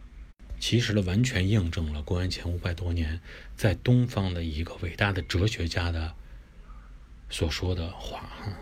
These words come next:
这个哲学家就是老子。道德经里的那句话：“将欲去之，必先予之。”要想灭你啊，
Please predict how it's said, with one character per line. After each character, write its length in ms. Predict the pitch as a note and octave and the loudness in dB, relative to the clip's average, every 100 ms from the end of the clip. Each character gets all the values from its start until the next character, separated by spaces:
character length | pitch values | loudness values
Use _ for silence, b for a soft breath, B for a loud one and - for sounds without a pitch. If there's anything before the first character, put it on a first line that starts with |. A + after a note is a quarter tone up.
| B B - - - | B B -16 -16 -2
这 140 | G#2+ | 0
个 80 | F2+ | 2
哲 180 | F2+ E2+ | 2 2
学 120 | F2+ | 2
家 160 | F2+ F2 | 0 0
就 100 | F#2 | 0
是 120 | E2 | 2
老 260 | D#2 E2+ | 2 0
子。 160 | - - - - - B B B B | -2 -6 -12 -16 -18 B B B B
道 100 | A2 | 6
德 80 | F#2+ | 8
经 220 | A2 A2+ | 6 4
里 100 | G#2 | 4
的 100 | E2 | 4
那 120 | F2 E2+ | 2 2
句 100 | F2+ | 2
话 320 | - F#2+ - - - - - - B B B B B B B - - | 2 -2 -4 -16 -18 -16 -16 -16 B B B B B B B -16 0
：“将 260 | - C#3 A#2+ | 6 8 8
欲 140 | B2 | 6
去 340 | - - G2 | 6 6 6
之， 320 | E2+ G2 F2+ - - - - - - - - - - - - - | 4 0 -2 -6 -16 -20 -20 -18 -20 -20 -20 -20 -16 -16 -12 2
必 240 | C#3+ F#2+ | 4 4
先 280 | E2+ A2+ A2+ | 4 4 6
予 320 | G#2 D#2+ - | 4 0 -4
之。” 300 | - G2 F#2+ - - - - - - - - - - - - - - - - - - - - - - - - - - - - B B B B B B - - - - | -2 -2 -2 -6 -16 -16 -16 -16 -16 -16 -16 -18 -18 -16 -16 -16 -16 -18 -18 -18 -18 -16 -16 -16 -16 -16 -16 -14 -14 -14 -16 B B B B B B -16 -14 -14 0
要 300 | A#2+ D#3+ F#2+ | 6 6 6
想 240 | D#2+ - - A2+ | 0 -2 2 6
灭 300 | D#3 B2 E2 | 8 6 2
你 220 | - | -6
啊， 120 | - | -10